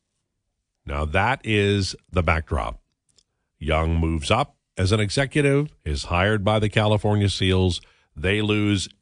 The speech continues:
everybody to the W H A because they're paying more money than Charlie Finley will, will allow Gary Young to pay. And he's watching his career as a G M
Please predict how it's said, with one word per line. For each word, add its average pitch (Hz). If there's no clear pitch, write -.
everybody 98
to 87
the 82
W 87
H 82
A 95
because 90
they're 87
paying 87
more 92
money 90
than 76
Charlie 85
Finley 82
will, 80
will 82
allow 82
Gary 78
Young 92
to 80
pay. 62
And 101
he's 95
watching 123
his 98
career 117
as 80
a 78
G 90
M 85